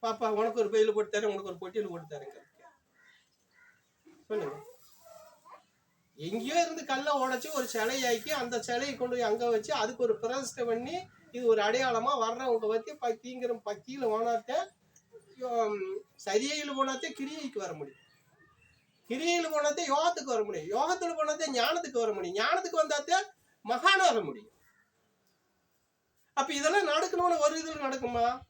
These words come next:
நடக்காது. இப்ப வேற, இப்ப இதெல்லாம் வாங்கிட்டு இருக்கிறேன்.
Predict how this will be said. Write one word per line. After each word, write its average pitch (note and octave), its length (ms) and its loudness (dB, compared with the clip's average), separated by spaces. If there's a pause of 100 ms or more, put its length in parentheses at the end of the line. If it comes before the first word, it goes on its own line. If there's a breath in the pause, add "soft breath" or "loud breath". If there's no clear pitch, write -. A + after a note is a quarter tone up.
(120)
நடக்காது. B3+ 520 -6 (1080)
இப்ப A#3 200 -6
வேற, C#4+ 160 0
இப்ப C#4 160 -8
இதெல்லாம் C#4+ 340 0
வாங்கிட்டு D4 340 -6
இருக்கிறேன். D3+ 320 -10